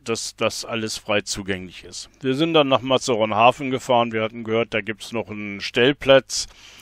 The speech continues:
äh, so einen kostenlosen. Da haben wir mal geguckt, haben den dann auch gefunden. Der liegt direkt am Wasser.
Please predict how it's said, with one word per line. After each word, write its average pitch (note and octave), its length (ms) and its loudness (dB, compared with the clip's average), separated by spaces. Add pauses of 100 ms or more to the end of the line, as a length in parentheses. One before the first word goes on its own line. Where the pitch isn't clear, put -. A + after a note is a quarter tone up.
(400)
äh, A2+ 380 -2 (120)
so A#2 220 -8
einen A2 120 -6
kostenlosen. B2 1000 0 (480)
Da G2+ 180 0
haben A2+ 160 -2
wir A2+ 80 0
mal A2 260 0
geguckt, - 680 -2
haben A2+ 240 -2
den A2 180 -4
dann G#2+ 220 -2
auch G#2+ 260 -4
gefunden. B2+ 720 -4
Der G2+ 160 -4
liegt G#2 300 -10
direkt - 500 -6
am G2 260 -10
Wasser. B2+ 400 4